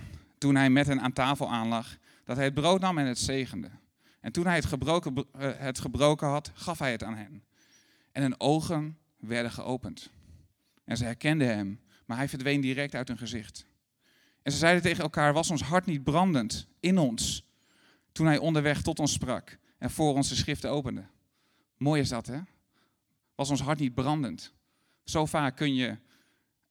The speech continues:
iets horen en je denkt achteraf, "Ja, maar mijn, mijn hart brandde." Maar niet beseffen, je ogen waren nog niet geopend tot wat er, wat er werkelijk aan de hand was.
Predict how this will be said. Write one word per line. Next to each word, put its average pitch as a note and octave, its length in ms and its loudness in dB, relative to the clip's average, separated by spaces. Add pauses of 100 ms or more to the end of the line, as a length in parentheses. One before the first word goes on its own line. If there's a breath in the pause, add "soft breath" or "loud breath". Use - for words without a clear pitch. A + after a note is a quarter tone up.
iets - 180 -2
horen C3+ 520 0 (140)
en A#2+ 120 -10
je B2 60 -6
denkt C3 180 -4
achteraf, A#2+ 260 -8
"Ja, B2 100 -8
maar A#2 140 -6
mijn, A#2 240 -6
mijn B2 140 -6
hart C#3 160 -8
brandde." A2 400 -10 (300)
Maar B2+ 120 -4
niet D3 140 -4
beseffen, C#3 420 -4
je G#2+ 80 -4
ogen B2+ 220 -4
waren A#2 180 -4
nog A#2 100 -2
niet B2 180 -6
geopend A#2 400 -4
tot A2 140 -12
wat A#2 160 -6
er, G#2+ 140 -12 (200)
wat A#2+ 120 -8
er G#2 220 -8
werkelijk A#2+ 300 -4
aan A2 60 -6
de A2 60 -4
hand A#2+ 180 -6
was. A2+ 360 -14